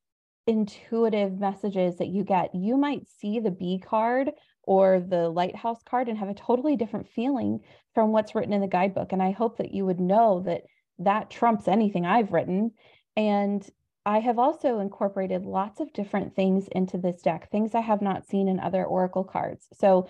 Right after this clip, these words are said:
there are, um, planets in the deck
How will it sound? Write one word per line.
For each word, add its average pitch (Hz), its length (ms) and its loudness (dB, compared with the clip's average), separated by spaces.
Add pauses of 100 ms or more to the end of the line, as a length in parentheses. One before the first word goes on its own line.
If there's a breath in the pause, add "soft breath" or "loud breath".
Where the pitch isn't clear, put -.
(360 loud breath)
there 208 260 2
are, 185 420 4 (280)
um, 180 340 0 (140)
planets 220 760 -2 (380)
in 247 220 0
the 247 80 0
deck 247 440 -2